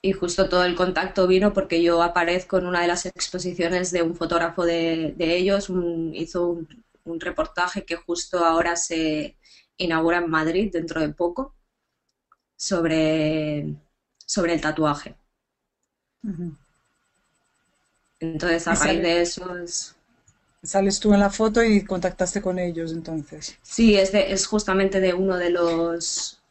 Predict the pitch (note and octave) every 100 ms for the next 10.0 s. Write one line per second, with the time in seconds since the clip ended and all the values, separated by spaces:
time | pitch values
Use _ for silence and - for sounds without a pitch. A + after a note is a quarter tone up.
0 | _ _ - E3+ E3+ E3+ F3 E3 E3 E3
1 | D#3+ E3 - F3+ G#3+ A3 D#3+ D#3 D#3+ E3+
2 | F3 A#3 C4 _ _ _ _ _ _ _
3 | _ G3 E3+ E3+ D3+ _ - - _ _
4 | - - _ - G3 F#3 F3 F3 F3 E3+
5 | G3+ B3 G3+ F#3 F#3 G#3 A3+ A3+ A3+ A3
6 | G#3+ G3 F#3+ F3+ - - G3 G3 F#3+ -
7 | F3+ G3+ F#3 F#3+ A#3+ G3 F#3+ F#3 G3 G3
8 | G3 - F#3+ F#3 F3 F3 F#3 F3+ F3+ F#3
9 | - F3+ F3+ G#3 G3+ G3+ G#3 G#3 G3+ E3